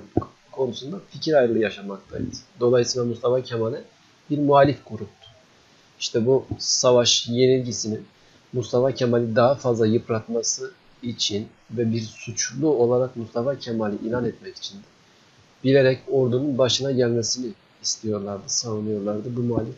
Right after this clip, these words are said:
grup. Buradan yenilginin Mustafa Kemal'e muhalif olanlar için bir fırsat olduğunu çıkarabiliriz. Ve yine tartışmaların yaşanması, yine Mustafa Kemal'den taraf olanlar ya da olmayanlar T B M'de fikir ayrılıklarının yaşandığını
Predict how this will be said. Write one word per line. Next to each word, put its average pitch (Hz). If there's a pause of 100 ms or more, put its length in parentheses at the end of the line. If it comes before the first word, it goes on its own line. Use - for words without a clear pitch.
(120)
grup. 120 (720)
Buradan 131 (560)
yenilginin 139
Mustafa 143
Kemal'e 123
muhalif 127
olanlar 131
için 135
bir 139
fırsat 127
olduğunu 117 (260)
çıkarabiliriz. 113 (1080)
Ve 151
yine 165 (100)
tartışmaların 151
yaşanması, 113 (380)
yine 147
Mustafa 139
Kemal'den 139
taraf 135
olanlar 135
ya 131
da 131
olmayanlar 120 (500)
T 131
B 139
M'de 139
fikir -
ayrılıklarının 117
yaşandığını 107